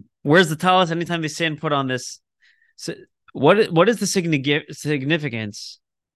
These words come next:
of this tallis? So here's an insight I just read today.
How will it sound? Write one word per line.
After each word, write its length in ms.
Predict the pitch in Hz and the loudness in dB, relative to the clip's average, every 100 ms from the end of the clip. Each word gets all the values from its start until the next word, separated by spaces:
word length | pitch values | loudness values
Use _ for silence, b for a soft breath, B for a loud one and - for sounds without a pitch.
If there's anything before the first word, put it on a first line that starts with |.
| _ _ _ _ _ _ _ _ _ _ _ _ _ - | _ _ _ _ _ _ _ _ _ _ _ _ _ -4
of 160 | 147 123 | -2 -2
this 160 | 117 | -4
tallis? 440 | - 110 101 98 - | -6 -8 -6 -10 -4
So 120 | 143 | 0
here's 320 | 156 185 160 | 4 4 2
an 720 | - _ _ _ _ - 147 | -4 _ _ _ _ -6 -4
insight 360 | 160 143 151 131 | -2 2 4 4
I 60 | 131 | 2
just 200 | 165 147 | 0 0
read 220 | 160 135 | 0 0
today. 420 | 139 135 131 | -2 -2 -4